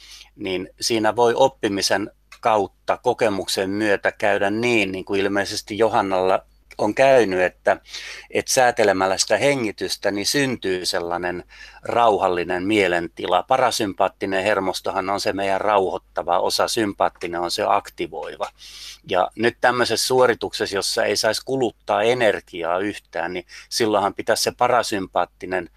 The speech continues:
hermosto saada sieltä ihan tappiin. Eli että se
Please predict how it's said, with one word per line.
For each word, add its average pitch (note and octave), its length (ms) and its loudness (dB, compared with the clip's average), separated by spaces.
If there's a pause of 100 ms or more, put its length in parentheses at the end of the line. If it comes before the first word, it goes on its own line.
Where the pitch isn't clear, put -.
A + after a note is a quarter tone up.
(380)
hermosto G2+ 520 2
saada F#2 280 2
sieltä G#2 380 0
ihan A2 340 0
tappiin. G#2+ 760 -4
Eli F#2+ 220 -6
että - 160 -4
se G#2 140 0